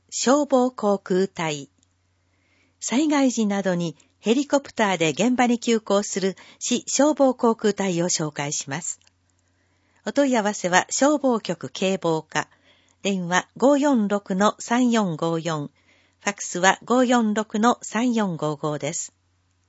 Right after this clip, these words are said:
県内全市町の災害に対応。ヘリコプターで災害現場などに駆けつける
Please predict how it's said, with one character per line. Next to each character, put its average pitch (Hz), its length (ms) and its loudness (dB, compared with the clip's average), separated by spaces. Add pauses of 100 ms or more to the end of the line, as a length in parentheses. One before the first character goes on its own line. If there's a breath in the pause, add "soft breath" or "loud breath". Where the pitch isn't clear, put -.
(840)
県 302 260 0
内 185 460 -2
全 262 300 0
市 - 180 -6
町 233 280 0
の 139 140 -4
災 226 300 -2
害 202 240 -2
に 175 120 -4
対 151 360 -8
応。 135 240 -6 (1040)
ヘ 254 100 0
リ 302 140 -2
コ 294 140 2
プ - 120 -16
タ 208 200 2
ー 185 40 -2
で 180 260 4
災 254 300 -2
害 277 160 2
現 247 240 2
場 202 140 -2
な 190 140 -2
ど 180 100 0
に 160 120 -2
駆 170 300 -6
け - 40 -20
つ - 80 -12
け 175 180 -2
る 160 160 -2